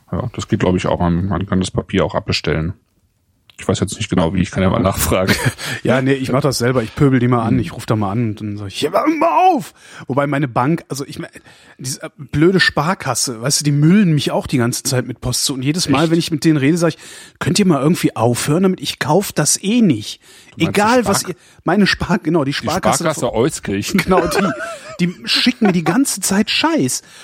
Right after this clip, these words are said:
Speaker 2: Und ich denk
Speaker 1: Echt?
Speaker 2: jedes Mal, „Was soll das? Ich kaufe nichts von euch. Ich kaufe keine Finanzprodukte. Ich bin doch nicht bescheuert.“ <laughs> „Ja, wir schicken hier,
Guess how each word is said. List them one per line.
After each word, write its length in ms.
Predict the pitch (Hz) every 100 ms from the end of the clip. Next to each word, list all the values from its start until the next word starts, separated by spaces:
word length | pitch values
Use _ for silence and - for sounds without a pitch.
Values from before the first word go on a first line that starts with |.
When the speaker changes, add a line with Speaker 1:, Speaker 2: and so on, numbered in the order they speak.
| -
Speaker 2:
Und 120 | - 180
ich 100 | -
denk 120 | 220
Speaker 1:
Echt? 80 | 214
Speaker 2:
jedes 120 | 196
Mal, 140 | 220
„Was 180 | 214 -
soll 220 | 226 294
das? 160 | 220 -
Ich 180 | - -
kaufe 460 | - 254 330 -
nichts 440 | 208 190 - - -
von 220 | - 170
euch. 360 | 170 156 135 - - - -
Ich 220 | 170 -
kaufe 500 | - 196 262 - 233
keine 460 | - 240 226 220 214
Finanzprodukte. 880 | - 226 247 254 - 175 151 - 147
Ich 160 | -
bin 100 | 262
doch 140 | 247 202
nicht 180 | 220
bescheuert.“ 760 | - 156 - - 349 226 131 117 - - -
<laughs> 1400 | 233 - - - 285 - 359 - 320 - - _ - -
„Ja, 500 | 226 214 185 185 175
wir 80 | 151
schicken 280 | - 160 135
hier, 240 | 151 202